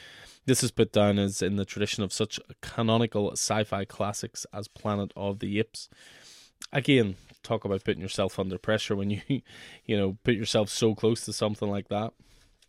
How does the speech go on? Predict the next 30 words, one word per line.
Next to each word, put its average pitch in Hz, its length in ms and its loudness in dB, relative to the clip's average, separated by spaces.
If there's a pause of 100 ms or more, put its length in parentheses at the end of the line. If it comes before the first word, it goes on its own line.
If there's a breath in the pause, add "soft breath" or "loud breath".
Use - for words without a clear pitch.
(580 loud breath)
I - 60 -2
mean, 202 140 6
this 220 120 4
seems 202 220 2
to 143 60 4
be 131 60 8
a 120 60 8
really 110 220 8
good 104 160 2
month 98 260 0
for 147 100 0
Dark 143 320 4
Horse. 156 280 2
There's 123 140 -2
another 127 360 4
title 127 360 2
that 120 100 -4
caught 131 240 4
my 120 320 4
eye, 117 60 6
a 113 40 4
new 110 220 4
horror 104 360 2
series 113 360 0
from 98 160 -6
Tim 101 320 -2
Seeley 104 420 0
and 101 220 -4
Fran 101 500 -2
Galan. 117 480 2